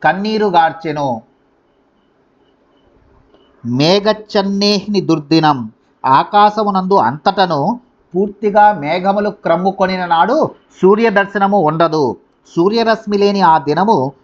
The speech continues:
దుర్దినము అని అందురు. సూర్యదర్శనము లేని అట్టి దినమున దేవతలను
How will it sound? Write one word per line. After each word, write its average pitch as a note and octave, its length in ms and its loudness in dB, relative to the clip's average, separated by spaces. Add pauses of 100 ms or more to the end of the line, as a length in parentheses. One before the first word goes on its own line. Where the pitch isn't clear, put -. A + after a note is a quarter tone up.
(280)
దుర్దినము G#3 640 2
అని F#3+ 180 0
అందురు. D3 500 2 (340)
సూర్యదర్శనము G#3 720 2
లేని F#3+ 240 0
అట్టి E3+ 260 0
దినమున D#3 580 2 (340)
దేవతలను G#3 880 2